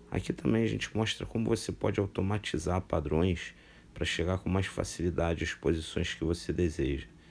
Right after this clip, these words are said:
Então você vai automatizando a entrada da posição, vai ajustando, e depois você pode fazer simplesmente o drill, repetindo várias vezes.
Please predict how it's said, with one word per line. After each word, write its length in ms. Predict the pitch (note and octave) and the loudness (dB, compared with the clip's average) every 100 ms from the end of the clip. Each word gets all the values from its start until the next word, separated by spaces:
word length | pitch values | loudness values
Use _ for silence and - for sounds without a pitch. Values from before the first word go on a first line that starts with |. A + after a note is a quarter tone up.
| - - - - | -20 -20 -20 -12
Então 140 | - | -2
você 240 | E2 - E2 | 0 0 -2
vai 140 | E2 | 0
automatizando 760 | E2 D#2+ E2 E2 - - D#2+ D#2+ | 0 0 0 0 -4 -4 -2 0
a 60 | |
entrada 420 | D#2 - - D2+ | -2 -2 0 0
da 100 | D2 | -2
posição, 720 | D2+ - D#2 D#2+ - - G2 F#2+ | -2 -2 -2 -2 -2 0 2 0
vai 200 | D2+ D2+ | 0 0
ajustando, 720 | D2+ - - - C#2+ D#2+ F2 - - - - - | -2 -6 -8 0 2 2 -2 -10 -20 -20 -20 -4
e 60 | |
depois 320 | - E2+ - G2 | -2 2 2 2
você 260 | G2 - | 0 -4
pode 240 | - G2 F#2 | -4 -4 -2
fazer 260 | - F#2 | 0 0
simplesmente 800 | F2 - F2+ - D#2+ E2+ F2+ - - - - | 0 -4 -6 -4 -2 0 0 -4 -12 -20 -18
o 160 | - F2+ | 4 4
drill, 460 | E2 D#2+ E2+ D#2 - - - - - | 6 6 8 6 2 -14 -20 -20 -20
repetindo 540 | - D#2 - - F2+ E2 | -8 -6 -4 -2 0 0
várias 340 | E2 F2 E2 | 2 2 2
vezes. 540 | D#2 D2 D2 D2 - | 0 -2 -2 -4 -10